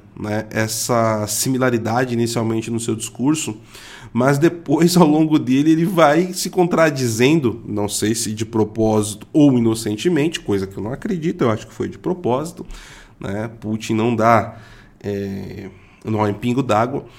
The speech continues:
e ele vai mostrando ali como nós temos, sim, diversas similaridades com esse período. Pra quem não viu esse vídeo, eu recomendo muito, tá lá no canal, foi de quinta-feira da semana passada,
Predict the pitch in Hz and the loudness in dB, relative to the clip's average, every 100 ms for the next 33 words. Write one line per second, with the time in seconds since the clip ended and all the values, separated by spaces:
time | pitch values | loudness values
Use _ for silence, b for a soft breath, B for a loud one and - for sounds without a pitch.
0 | B B 117 151 196 214 247 160 135 180 | B B -8 2 4 4 2 4 6 6
1 | 196 180 - 156 175 151 131 156 175 170 | 4 2 2 2 4 4 0 0 0 2
2 | 160 165 - 156 165 165 - - - - | 0 0 0 0 2 2 -2 -4 -4 -2
3 | - 196 214 131 123 123 131 160 - 156 | -2 0 0 -2 -4 0 0 0 -2 -4
4 | - 170 170 160 156 120 107 110 - - | -4 -2 -2 -2 -4 -2 -2 -2 -8 -16
5 | B B B 131 127 127 139 131 113 104 | B B B 0 0 0 -2 0 0 -2
6 | 113 - 175 - 202 185 113 147 147 120 | -2 -4 -2 -2 0 0 0 -4 -4 -4
7 | 110 123 120 127 123 110 135 127 117 127 | -4 0 2 0 0 0 0 0 -2 -2
8 | 139 - 110 113 127 127 107 101 113 123 | -4 -8 -6 -6 -4 -2 -2 -2 -2 -2
9 | 117 117 113 160 160 127 123 113 110 - | -4 -4 -4 -6 -6 -2 -2 0 -2 -2
10 | 104 135 160 160 - 120 123 123 | -2 -2 -4 -6 -2 0 0 0